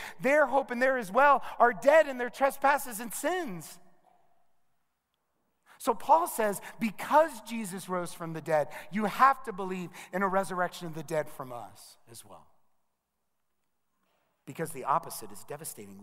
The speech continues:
Look at the scriptures here. I mean, just reflect on that for a moment. Look here in verse fourteen. Picking up the argument, he says this,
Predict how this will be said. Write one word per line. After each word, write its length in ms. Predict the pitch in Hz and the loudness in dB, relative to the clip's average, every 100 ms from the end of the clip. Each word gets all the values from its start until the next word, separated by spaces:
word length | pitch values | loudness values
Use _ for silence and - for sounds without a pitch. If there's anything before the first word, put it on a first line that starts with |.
| 131 | -14
Look 160 | 220 | -14
at 120 | 220 - | -14 -20
the 80 | |
scriptures 600 | - - 190 - 98 - - | -20 -20 -20 -20 -20 -20 -20
here. 160 | 71 _ _ _ _ _ _ _ _ _ _ _ _ _ _ _ _ | _ _ _ _ _ _ _ _ _ _ _ _ _ _ _ _ _
I 60 | 220 | -10
mean, 120 | 214 | -10
just 280 | 175 - - | -12 -16 -16
reflect 480 | 147 - 269 294 135 | -18 -16 -16 -16 -16
on 140 | 101 | -18
that 180 | 85 _ _ | -20 _ _
for 80 | - | -20
a 40 | |
moment. 120 | 78 73 69 _ _ _ _ _ _ _ _ _ _ _ _ _ 175 | _ _ _ _ _ _ _ _ _ _ _ _ _ _ _ _ -12
Look 160 | 180 | -10
here 160 | 165 156 | -10 -12
in 80 | 113 | -12
verse 160 | - | -16
fourteen. 560 | - 113 - - 139 92 _ _ _ _ _ _ _ _ _ _ _ _ _ _ _ _ _ | -16 -18 -18 -18 -20 -20 _ _ _ _ _ _ _ _ _ _ _ _ _ _ _ _ _
Picking 280 | 208 190 151 | -10 -8 -10
up 120 | 139 | -10
the 60 | 98 | -6
argument, 380 | 143 190 131 | -4 -6 -10
he 60 | 120 | -12
says 220 | - 147 | -12 -10
this, 200 | 202 170 | -12 -12